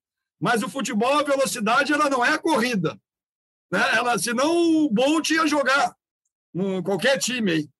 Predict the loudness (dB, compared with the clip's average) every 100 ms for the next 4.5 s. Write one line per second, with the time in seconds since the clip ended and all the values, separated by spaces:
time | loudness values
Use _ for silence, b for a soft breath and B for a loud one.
0 | -8 -4 -4 -6 _ b b 0 2 4
1 | 4 4 4 4 4 4 2 2 0 -2
2 | -2 0 2 2 2 2 0 -2 -6 -2
3 | -2 -2 _ _ 0 0 2 2 4 4
4 | 2 -2 _ -2